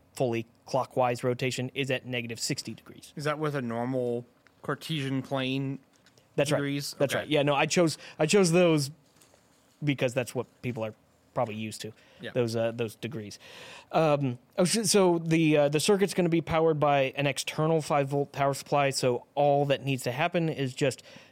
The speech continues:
Speaker 1: some pads on the board that I can supply five volts and ground to. Uh, and then the last requirement, which might be the most important, is do it as cheap as <laughs> possible. <laughs> So,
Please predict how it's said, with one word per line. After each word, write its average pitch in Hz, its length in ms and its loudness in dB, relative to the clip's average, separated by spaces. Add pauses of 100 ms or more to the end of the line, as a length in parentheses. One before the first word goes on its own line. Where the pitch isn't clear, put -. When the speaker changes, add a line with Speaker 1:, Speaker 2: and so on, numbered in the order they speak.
Speaker 1:
some 123 260 -2
pads 131 560 -2
on 127 180 0
the 123 80 -2
board 131 320 0
that 120 100 -2
I 120 140 0
can 113 460 -8 (140)
supply 113 480 -2
five 123 300 0
volts 117 180 -6
and 135 100 0
ground 156 220 2
to. 110 120 -12 (920)
Uh, 139 400 2
and 175 160 4
then 175 160 4
the 139 200 2
last 147 340 2
requirement, 151 460 2
which 135 180 -2
might 143 400 2
be 139 260 2
the 127 420 0 (260)
most 139 260 -2
important, 156 480 0 (560)
is 131 100 -8
do 160 200 4
it 143 60 4
as 117 140 -2
cheap - 400 0
as 170 120 0
<laughs> - 120 0
possible. - 1080 -2
<laughs> - 60 -6 (960)
So, 151 380 2